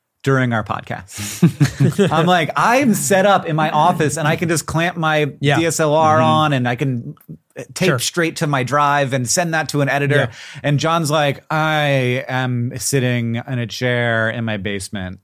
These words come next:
Speaker 1: and I'm not going to set up."
Speaker 2: It does change the energy.
Speaker 3: <laughs> Yeah. I think
Speaker 2: The
Speaker 3: the
Speaker 2: f-
Speaker 3: energy is better without cameras.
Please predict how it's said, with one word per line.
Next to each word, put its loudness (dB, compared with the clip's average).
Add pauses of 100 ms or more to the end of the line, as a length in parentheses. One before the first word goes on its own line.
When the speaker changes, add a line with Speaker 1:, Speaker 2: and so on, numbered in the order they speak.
(160)
Speaker 1:
and -6
I'm -6
not -8
going -10
to -16
set -12
up." 4 (160)
Speaker 2:
It 4
does 6
change 2
the 2
energy. -4
Speaker 3:
<laughs> -20
Yeah. -4 (380)
I 2
think 2
Speaker 2:
The 4
Speaker 3:
the 2
Speaker 2:
f- 2
Speaker 3:
energy 2
is -4
better 0
without -6
cameras. -20